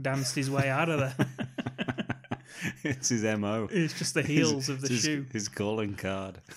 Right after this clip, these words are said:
Speaker 2: <laughs>
Speaker 1: The crazy Cossack.
Speaker 2: The Cossack dancing killer.
Speaker 1: <laughs> Yeah. Um, and then Grace says, "I tried to stop her. I told her you were nice people and you could help us."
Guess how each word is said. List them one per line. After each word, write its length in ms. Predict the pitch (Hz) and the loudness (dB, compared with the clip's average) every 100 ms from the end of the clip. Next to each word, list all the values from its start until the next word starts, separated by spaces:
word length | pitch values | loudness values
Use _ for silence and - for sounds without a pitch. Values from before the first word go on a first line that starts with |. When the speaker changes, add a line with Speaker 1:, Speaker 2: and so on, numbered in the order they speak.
| - | -20
Speaker 2:
<laughs> 280 | - - 131 | -20 -4 -2
Speaker 1:
The 100 | 151 | 0
crazy 500 | 131 156 147 143 131 | 0 0 0 0 -2
Cossack. 400 | 147 151 160 135 | -2 -2 -2 -2
Speaker 2:
The 80 | 101 | -4
Cossack 560 | - 104 - 113 85 | -2 -2 0 -2 -2
dancing 480 | 85 90 95 101 87 | -2 -2 -2 -2 -4
killer. 340 | - 98 123 - | -6 -6 -6 -8
Speaker 1:
<laughs> 80 | - | -8
Yeah. 240 | 175 196 185 - _ - - - - - - - - - | -4 -4 -4 -8 _ -18 -16 -18 -16 -16 -18 -20 -14 -4
Um, 460 | 139 131 135 127 - - _ 151 | 2 2 2 -2 -8 -20 _ -2
and 160 | 156 | 2
then 160 | 180 185 | 4 4
Grace 320 | 190 240 226 | 2 2 4
says, 180 | 170 151 | 4 4
"I 120 | 165 | 2
tried 340 | 170 196 202 | 2 2 2
to 80 | 196 | 0
stop 320 | - 190 175 | 0 2 0
her. 100 | 135 | 0
I 120 | 131 143 | 0 0
told 320 | - 175 151 | 2 2 4
her 60 | 127 | 2
you 200 | 135 135 | 0 2
were 120 | 135 | 0
nice 400 | 135 151 139 127 | 2 0 0 -4
people 560 | - 170 156 127 120 - | -4 -4 -2 -6 -6 -2
and 160 | 131 | 0
you 100 | 139 | 0
could 160 | 131 143 | 0 -2
help 300 | 147 165 175 | -2 -2 -2
us." 300 | - - | -6 -8